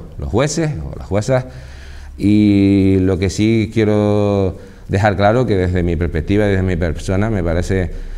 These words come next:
que una persona, después de dar la palabra y de incumplir, cumplir lo que no se quiso cumplir en su momento y, a-, y el pago que era a un agricultor, pues me parece muy desproporcionada y que haya tenido que abandonar de esa manera o haya tenido que dejar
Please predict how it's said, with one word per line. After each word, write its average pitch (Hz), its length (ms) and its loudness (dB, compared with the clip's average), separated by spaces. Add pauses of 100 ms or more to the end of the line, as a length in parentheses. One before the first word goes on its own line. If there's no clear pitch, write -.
(180)
que - 80 -2
una 98 160 2
persona, 92 760 0
después 85 340 -2
de 87 540 0
dar 92 140 2
la 95 120 2
palabra 92 460 2
y 85 140 2
de 80 260 0
incumplir, 82 720 0
cumplir 95 480 2
lo 87 160 0
que 85 100 -2
no 95 140 0
se 98 140 -2
quiso 95 220 -2
cumplir 90 360 0
en 87 160 -2
su 87 140 -4
momento 90 440 0
y, 80 260 0
a-, 64 260 -4
y 76 260 -2
el 78 140 -2
pago 98 320 0
que 92 100 -2
era 92 180 0
a 87 60 -2
un 92 140 -2
agricultor, 85 580 -2 (500)
pues 87 220 0
me 85 120 0
parece 80 400 -2
muy 85 640 0
desproporcionada 78 1040 -4 (380)
y 82 140 -4
que 85 100 -2
haya 82 220 2
tenido 80 340 -2
que 85 80 -2
abandonar 80 460 0
de 80 80 -2
esa 78 160 -4
manera 80 720 0
o 73 140 -2
haya 80 300 0
tenido 82 240 -2
que 78 120 -2
dejar 78 360 -2